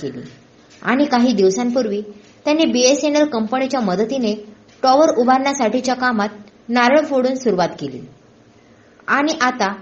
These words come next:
या गुढीपाडव्याच्या मुहूर्तावर त्यांनी या टॉवरचे उद्घाटन करणार असल्याची माहिती त्यांचे निकटवर्गीय सहकारी रवी शेठ पाटील यांनी दिली. स्वच्छतेचा प्रश्न असो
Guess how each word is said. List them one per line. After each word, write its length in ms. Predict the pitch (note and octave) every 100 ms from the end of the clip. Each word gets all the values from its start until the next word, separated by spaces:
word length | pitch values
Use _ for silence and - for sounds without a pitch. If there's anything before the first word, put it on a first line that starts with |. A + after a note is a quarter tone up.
| -
या 180 | G3+ C#4
गुढीपाडव्याच्या 720 | B3 A#3 C4+ C#4+ C4+ C#4 C#4 C4
मुहूर्तावर 640 | G#3 G3+ A#3 C4+ A#3+ G3+ - - _ _
त्यांनी 280 | B3+ D4 E4
या 100 | E4 D#4+
टॉवरचे 460 | A#3+ C4 C4+ C#4+ C#4+
उद्घाटन 460 | G#3 G#3+ A#3+ C4+
करणार 360 | B3+ G#3 A3 A3+ F#3
असल्याची 420 | F3+ G#3 A3+ A#3+
माहिती 520 | G#3 F3 A#3 A#3+ G#3 - - _ _
त्यांचे 280 | B3+ C#4 D#4
निकटवर्गीय 760 | C4+ B3 C#4+ C#4+ A#3+ A3+ G#3+ C4
सहकारी 540 | B3+ A3+ G#3+ A#3 A#3+ G#3 - - _ -
रवी 260 | B3 C#4+
शेठ 240 | D#4+ D4+ D4
पाटील 400 | A3+ G#3 A3+ A#3+ -
यांनी 320 | F#3+ F#3 F#3+
दिली. 240 | D#3 - D#2+ - _ _ _ _ _ _ _ _ _ - - - - - - - - - -
स्वच्छतेचा 680 | - D4 D#4+ G4 G4 G4 F#4+
प्रश्न 360 | D4 B3 D4
असो 340 | D4+ D#4+ D#4